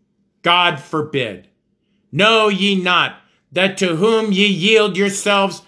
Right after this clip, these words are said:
servants to obey, his servants ye are to whom ye obey, whether of sin unto death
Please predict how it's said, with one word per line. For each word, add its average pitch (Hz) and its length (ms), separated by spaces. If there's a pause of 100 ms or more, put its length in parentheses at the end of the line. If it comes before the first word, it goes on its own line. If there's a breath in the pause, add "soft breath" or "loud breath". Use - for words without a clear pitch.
(100)
servants 208 520
to 202 200
obey, 190 520 (220 loud breath)
his 226 340
servants 214 600
ye 185 520 (200 loud breath)
are 190 380
to 180 180
whom 190 280
ye 190 300
obey, 175 560 (300 soft breath)
whether 160 320
of 151 160
sin 185 380
unto 175 280
death 190 460